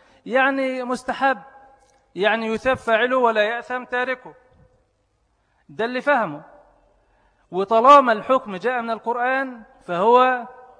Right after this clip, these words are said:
فرض، وهذا طبعا خطأ فادح. السنة تأتي بأحكام جديدة لم يأتي ذكرها في القرآن، وتنفرد بالتحريم والتحليل.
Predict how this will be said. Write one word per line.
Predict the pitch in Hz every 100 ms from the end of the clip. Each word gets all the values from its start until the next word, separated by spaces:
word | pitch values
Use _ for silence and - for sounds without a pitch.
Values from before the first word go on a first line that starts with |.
| _
فرض، | - 240 240 170 - - - _ _ _ _ _ _ _ _ _ _ _ _
وهذا | 147 160 185 185 180
طبعا | 202 196 190
خطأ | - 226 160 - - _
فادح. | - 208 147 113 _ _ _ _ _
السنة | 131 - 226 247 247 226
تأتي | - 226 220 180
بأحكام | 175 165 - 202 233 247 240 - _ _ _ - _ _ -
جديدة | 180 185 175 202 247 262 254
لم | 233 220
يأتي | 247 262 240
ذكرها | 220 247 269
في | 262
القرآن، | 233 240 247 262 190 151
وتنفرد | 160 156 196 247 269 214
بالتحريم | 208 - - 196 - 202 254 269 220
والتحليل. | 226 240 214 240 262 185